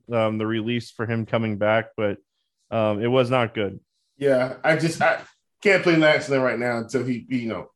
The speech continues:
Speaker 2: gets in the groove. I, we come back to this spot in a month and a half, Stevie. Lance Lynn's probably on our list at nine point six K against Detroit. Today, absolutely not. No way.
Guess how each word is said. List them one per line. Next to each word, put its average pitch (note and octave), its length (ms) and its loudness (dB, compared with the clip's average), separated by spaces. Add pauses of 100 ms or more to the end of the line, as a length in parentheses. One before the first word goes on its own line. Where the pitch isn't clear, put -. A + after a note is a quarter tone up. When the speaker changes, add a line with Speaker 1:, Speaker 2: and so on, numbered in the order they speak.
Speaker 2:
gets C3+ 220 -2
in A#2 80 -8
the G#2 60 -4
groove. G#2 440 -8 (580)
I, - 280 -6
we D#3+ 140 2
come G#3+ 200 4
back G3 200 4
to F3 60 -2
this E3+ 200 -2
spot E3+ 300 4
in C3+ 280 -2 (260)
a C3 60 0
month D#3+ 240 2
and E3 80 2
a C#3 80 2
half, D#3 280 4
Stevie. F3 560 -2 (200)
Lance D#3 280 0
Lynn's D#3 180 0
probably C#3+ 380 2
on C#3 100 2
our B2+ 140 2
list C3 280 -2
at C#3 160 -4
nine A#2+ 240 -2
point B2+ 220 -6
six B2 240 -8
K A#2+ 180 -2
against A#2 300 -8
Detroit. G#2 400 -8 (460)
Today, E3 580 2
absolutely C3+ 600 0
not. G#2 280 -6 (140)
No C#3+ 240 4
way. G2+ 220 0